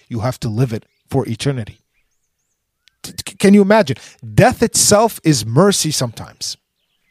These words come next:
On a day of judgment, death is not there. Another thing we need to, and this is gonna be the final point that I make,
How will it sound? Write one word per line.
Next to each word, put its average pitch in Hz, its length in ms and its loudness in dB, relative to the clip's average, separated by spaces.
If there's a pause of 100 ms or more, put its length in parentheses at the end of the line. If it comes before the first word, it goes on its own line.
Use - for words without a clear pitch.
(1000)
On 123 140 -2
a 107 60 -4
day 117 120 -4
of 120 80 -6
judgment, 185 580 2 (920)
death - 600 -2 (160)
is 110 160 -8
not 113 220 -4
there. 139 280 -2 (1500)
Another 220 320 2
thing 202 220 0
we 175 80 4
need 170 220 0
to, 165 140 0
and 135 120 -4
this 151 160 -4
is 143 80 0
gonna 131 180 0
be 131 80 2
the 117 120 0
final 131 320 2
point 123 260 0
that 113 100 2
I 104 60 0
make, 120 360 -4